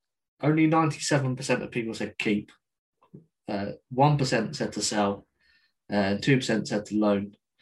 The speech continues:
Um, I feel like Liam Neeson,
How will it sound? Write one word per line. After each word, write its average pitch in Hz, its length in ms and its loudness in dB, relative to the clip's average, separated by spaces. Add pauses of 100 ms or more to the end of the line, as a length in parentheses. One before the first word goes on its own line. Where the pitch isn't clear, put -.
(720)
Um, 110 440 -4 (460)
I - 40 -20
feel 131 180 2
like 120 140 4
Liam 120 240 4
Neeson, 113 500 -2